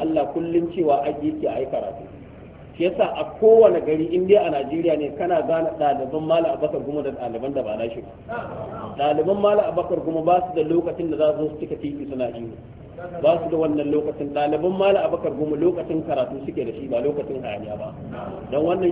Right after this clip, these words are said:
shi ne abin da malamin mu ya ɗora mu akan shi har ya koma zuwa ga Allah kullum ce mana yake yi a tashi a ainihin wato yi, ainihin wato karatu. Wannan shi ne. Da haka in ma ba mu kammala ba, idan wasu za su iya kallafa ma kansu kwana goma,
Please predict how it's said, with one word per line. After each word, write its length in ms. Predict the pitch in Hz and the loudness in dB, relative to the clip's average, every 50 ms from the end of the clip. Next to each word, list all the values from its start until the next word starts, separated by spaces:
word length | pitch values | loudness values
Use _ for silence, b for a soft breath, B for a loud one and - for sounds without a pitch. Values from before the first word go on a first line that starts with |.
| - - | 2 0
shi 120 | 185 185 | 0 2
ne 60 | 185 | 2
abin 280 | - 151 151 170 180 175 | 2 2 0 0 0 2
da 100 | 165 151 | 2 2
malamin 480 | 151 160 170 175 165 151 156 165 160 | 4 4 4 6 4 2 0 0 0
mu 80 | 156 156 | 2 2
ya 120 | 156 156 | 4 2
ɗora 300 | 151 160 170 170 156 143 | 2 2 2 2 4 2
mu 80 | 147 160 | 2 2
akan 300 | 147 - - 170 160 156 | 0 -2 -2 -2 -4 -4
shi 60 | - - | -4 -2
har 160 | 139 151 160 160 | 0 0 0 2
ya 140 | 170 160 156 | 2 0 0
koma 360 | - - 170 160 151 139 131 | 0 0 0 0 0 -2 -2
zuwa 240 | 131 151 151 139 131 | 0 0 0 0 0
ga 80 | 127 - 143 | -2 -2 -2
Allah 240 | 156 151 147 131 127 - | 0 0 0 -2 -2 -2
kullum 400 | - 175 170 170 170 170 170 170 170 - | -4 -2 -2 -2 0 0 0 -2 -2 -4
ce 160 | - 165 156 | -4 -2 -2
mana 160 | 147 147 147 | 0 0 0
yake 240 | 143 143 151 147 151 151 | 0 -2 -2 -4 -4 -4
yi 300 | 147 147 147 147 151 147 - - - - - - - | -4 -2 -2 -2 -2 -4 -8 -12 -16 -18 -18 -14 -8
a 100 | 120 123 127 | -4 -4 0
tashi 380 | - 160 160 170 170 165 165 - | 2 4 4 4 4 2 0 -4
a 220 | - 131 123 135 | -6 -6 -6 -4
ainihin 300 | 147 147 147 160 160 160 | -4 -2 -2 0 0 0
wato 240 | 147 131 - - 123 | 0 0 -2 -4 -4
yi, 280 | 139 147 156 156 156 151 - - - - - - - | 0 2 2 2 2 0 -4 -10 -16 -18 -18 -10 -4
ainihin 360 | - 143 156 151 151 160 165 160 | 0 2 2 2 2 2 2 4
wato 240 | 156 143 - - - - | 2 2 2 0 -6 -6
karatu. 320 | - 120 - 104 - - 180 190 - - - - - - - - - - | -6 -6 -6 -6 -6 -8 -10 -10 -12 -12 -14 -16 -16 -16 -16 -16 -12 -6
Wannan 320 | 113 127 165 196 196 180 165 156 165 | -2 0 0 2 2 2 0 0 0
shi 120 | 170 165 156 | -2 -2 -2
ne. 120 | 139 107 95 - - - - - - - - - | -2 -2 -6 -12 -14 -16 -18 -18 -18 -12 -6 0
Da 160 | 156 180 185 | 2 2 2
haka 160 | - 214 190 | 2 0 0
in 140 | 190 202 208 202 | 0 0 4 6
ma 160 | 202 208 202 | 6 6 6
ba 80 | 196 180 | 6 4
mu 120 | 165 147 - | 2 0 0
kammala 460 | - 175 - 170 160 151 147 143 143 | 0 0 2 2 2 4 4 4 4
ba, 240 | 147 147 147 147 143 | 2 2 0 -2 -4
idan 240 | 143 - 175 196 202 | -2 -2 0 2 2
wasu 240 | 196 202 196 196 175 | 2 0 0 0 4
za 240 | 196 202 202 202 | 6 6 6 4
su 160 | 196 - - 180 | 2 -2 -4 -2
iya 120 | 170 151 | -2 -2
kallafa 480 | - - 170 180 175 165 151 156 156 151 | 0 0 0 2 4 4 4 4 4 2
ma 80 | 151 139 | 0 -2
kansu 280 | - 156 143 139 135 120 | -4 -4 -6 -6 -6 -2
kwana 320 | - 147 151 151 151 151 | 0 0 2 2 2 0
goma, 420 | 143 127 147 147 156 147 131 107 | 0 0 2 2 2 2 0 -2